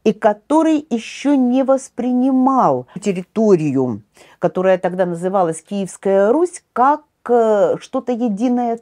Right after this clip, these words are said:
целое и требующее единой защиты. Он очень чётко мыслил ещё в парадигме свой-чужой.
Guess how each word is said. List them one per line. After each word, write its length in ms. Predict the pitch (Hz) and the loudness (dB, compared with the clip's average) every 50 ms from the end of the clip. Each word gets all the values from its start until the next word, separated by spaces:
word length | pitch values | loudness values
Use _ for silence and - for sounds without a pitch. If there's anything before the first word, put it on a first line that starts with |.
| _ - | _ -20
целое 680 | - - 277 311 320 330 311 285 277 254 233 226 220 | -10 -4 0 0 2 2 2 2 2 2 2 0 0
и 140 | 208 - 208 | -2 -4 -6
требующее 760 | 196 - 226 240 277 240 233 254 240 226 - 220 233 226 214 220 | -6 -4 -2 -2 0 0 0 -2 -4 -4 -6 -6 -4 -4 -2 -4
единой 380 | 202 196 240 247 240 240 226 | -4 -2 -2 0 0 0 -2
защиты. 600 | 196 233 240 - - - 233 202 - - 87 - - _ _ _ _ _ _ - _ _ - - - | -2 -4 -6 -6 -6 -6 -6 -6 -6 -8 -14 -14 -16 _ _ _ _ _ _ -20 _ _ -20 -8 -2
Он 160 | - 214 254 | 0 2 2
очень 280 | 277 - 269 262 262 | 2 2 2 0 0
чётко 420 | - - 330 349 349 - - 262 247 | 2 2 2 0 0 2 0 0 2
мыслил 400 | 240 262 311 302 - 269 254 247 | 2 2 0 0 0 -2 -2 -2
ещё 220 | 247 - 269 285 | -2 -2 -2 -4
в 60 | 262 | -2
парадигме 640 | - 247 240 233 233 233 208 240 285 247 247 247 240 | 2 2 2 2 2 0 0 -2 -2 -2 0 -2 -4
свой-чужой. 720 | - - 214 233 247 233 - 247 220 170 139 98 - - | -4 -6 -6 -6 -4 -4 -4 -6 -6 -4 -6 -8 -8 -10